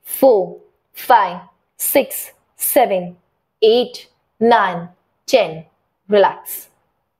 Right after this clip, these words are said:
तो इसको आपको थर्टी सेकेंड से लेके one minute तक hold करना है। बढ़ते हैं हमारी second exercises, सेक-, अ, second exercise की तरफ। इसके लिए आपको क्या करना है, अपने हाथों को इस तरीके से रखना है,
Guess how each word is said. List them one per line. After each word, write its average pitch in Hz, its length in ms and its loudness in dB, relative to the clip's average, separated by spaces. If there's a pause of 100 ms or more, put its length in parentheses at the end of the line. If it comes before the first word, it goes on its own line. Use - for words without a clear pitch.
(1120)
तो - 180 -6
इसको 262 260 2
आपको 294 600 0 (180)
थर्टी 302 200 2
सेकेंड 220 340 -2
से 208 120 -4
लेके 196 340 -2 (280)
one 226 160 4
minute 190 280 -2
तक - 340 -2 (300)
hold 302 220 0
करना 170 240 -4
है। 175 200 -12 (520)
बढ़ते 247 260 2
हैं 262 80 -4
हमारी 214 440 -2 (600)
second 320 320 0
exercises, 175 640 -2 (180)
सेक-, - 280 -4 (140)
अ, 208 200 0
second 302 280 -2
exercise 190 420 -4
की 180 100 -8
तरफ। 185 340 0 (280)
इसके - 180 -2
लिए 220 100 4
आपको 202 180 -4
क्या 190 160 0
करना 180 220 0
है, - 220 -2
अपने 196 200 0
हाथों 196 340 0
को 214 80 0
इस 208 160 -2
तरीके 165 280 0
से 202 140 0
रखना 208 240 -6
है, 247 160 -2